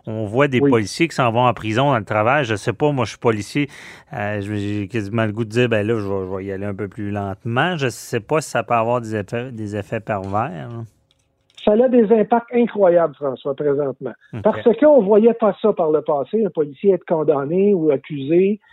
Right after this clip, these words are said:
Speaker 2: On voyait un policier être poursuivi en déontologie, on voyait un policier être poursuivi, euh, aux affaires internes, où ce que le policier pouvait avoir, euh, euh,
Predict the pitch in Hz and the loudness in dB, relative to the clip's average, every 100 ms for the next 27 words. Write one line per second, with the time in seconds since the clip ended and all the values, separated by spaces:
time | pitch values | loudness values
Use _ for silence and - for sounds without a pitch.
0 | - - - 180 196 247 349 339 269 202 | -20 -20 0 4 6 6 4 2 2 2
1 | 175 254 277 233 220 220 - 208 180 226 | -4 -2 4 4 4 -4 -4 -4 0 4
2 | 214 180 180 170 160 156 151 135 127 214 | 4 6 6 6 4 2 2 2 2 0
3 | 302 247 147 160 190 185 165 147 214 202 | 0 0 2 2 2 0 -4 -2 2 4
4 | 175 - 160 - 156 185 208 - - - | 4 -2 -6 -2 2 6 4 2 -20 -4
5 | 160 165 160 156 185 175 170 156 180 160 | 4 6 6 4 6 6 4 4 4 4
6 | 156 151 208 277 302 254 - - - 202 | 4 4 4 4 2 -6 -16 -20 0 0
7 | - 214 202 202 - 247 - 170 190 180 | 4 2 6 4 4 2 2 4 6 6
8 | 165 190 190 170 160 156 151 _ _ _ | 6 6 6 6 4 4 0 _ _ _
9 | 143 | -6